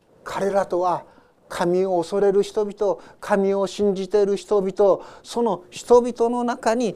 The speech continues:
私の喜びがあるんですって言うんです。ですから決して信仰者は、イエスを信じる人たちは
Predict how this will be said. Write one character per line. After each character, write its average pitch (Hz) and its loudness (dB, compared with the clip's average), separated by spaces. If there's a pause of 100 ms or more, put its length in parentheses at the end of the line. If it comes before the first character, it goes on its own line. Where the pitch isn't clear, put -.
(160)
私 165 -2
の 185 -4
喜 196 -2
び 214 -6
が 190 -2
あ 190 -12
る 202 -8
ん 214 -6
で 208 -6
す - -18
っ - -18
て - -20
言 - -20
う - -20
ん - -20
で - -20
す。 - -20 (720)
で 175 -2
す - -8
か 220 2
ら 208 -4
決 269 -4
し - -14
て 196 -2
信 240 0
仰 214 2
者 185 -2
は、 131 -6 (920)
イ 175 2
エ 214 6
ス 214 -4
を 214 4
信 208 2
じ 208 0
る 208 2
人 - -14
た 214 -2
ち 208 2
は 170 4